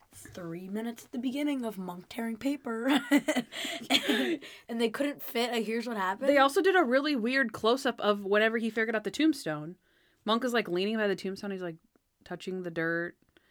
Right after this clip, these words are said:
Speaker 2: and keeps touching the dirt. And I was like, where
Speaker 1: Yeah,
Speaker 2: are they
Speaker 1: but I
Speaker 2: going with
Speaker 1: explained
Speaker 2: this?
Speaker 1: that to you.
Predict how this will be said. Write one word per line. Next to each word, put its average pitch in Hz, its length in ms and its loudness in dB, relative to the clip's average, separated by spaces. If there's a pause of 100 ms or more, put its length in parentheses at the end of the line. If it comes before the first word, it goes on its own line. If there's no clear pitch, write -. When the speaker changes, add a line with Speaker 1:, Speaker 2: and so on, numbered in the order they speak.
(260)
Speaker 2:
and - 100 -10
keeps - 220 -12
touching 185 360 -6
the 175 60 -6
dirt. 165 260 0
And 170 100 -8
I 170 40 -6
was 170 120 -8
like, 170 240 -10 (200)
where 214 120 -6
Speaker 1:
Yeah, 269 60 0
Speaker 2:
are - 40 0
they 202 40 0
Speaker 1:
but 208 100 0
I 202 80 4
Speaker 2:
going 269 160 -2
with 180 120 -4
Speaker 1:
explained 165 160 -4
Speaker 2:
this? 190 120 -8
Speaker 1:
that - 80 -20
to 214 60 -14
you. 196 280 -14